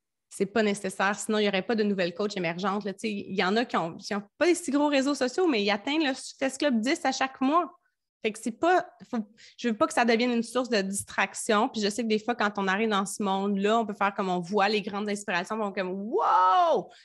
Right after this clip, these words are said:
C'est ça que je dois être. » Mais cette personne-là, tu sais, moi, euh, j-, j'ai une photo,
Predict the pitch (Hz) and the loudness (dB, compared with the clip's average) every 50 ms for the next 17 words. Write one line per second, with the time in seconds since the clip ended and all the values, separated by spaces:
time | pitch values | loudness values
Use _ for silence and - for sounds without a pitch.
0 | _ - - - 233 226 - - - 302 294 277 240 220 202 226 208 - - - | _ -8 -4 -4 -2 -2 -2 0 2 2 4 4 2 2 2 2 2 2 4 2
1 | 208 214 214 214 - - 214 185 202 - - 196 - - 254 294 - - - 240 | 2 4 2 2 0 -2 -2 -2 -2 -4 -6 -6 -4 -2 -2 -2 -2 -2 -2 0
2 | 220 226 220 226 233 247 247 - 240 247 254 262 277 269 - _ _ _ _ _ | 0 2 2 2 0 0 -2 -2 -2 0 0 0 -2 -4 -8 _ _ _ _ _
3 | _ _ _ - - - 196 185 190 190 185 175 175 170 _ _ _ _ _ _ | _ _ _ -10 -6 -4 -2 -2 -2 -2 -4 -4 -8 -12 _ _ _ _ _ _
4 | _ _ _ _ _ _ _ _ _ _ _ _ _ _ _ _ _ _ _ _ | _ _ _ _ _ _ _ _ _ _ _ _ _ _ _ _ _ _ _ _
5 | _ _ _ _ - 233 - - - 208 - 208 202 202 202 202 202 202 - 233 | _ _ _ _ -8 -6 -6 -6 -4 -2 2 4 4 4 4 4 0 0 0 -2
6 | 220 220 277 285 302 320 311 302 277 - | 0 0 0 0 2 2 0 -2 -6 -10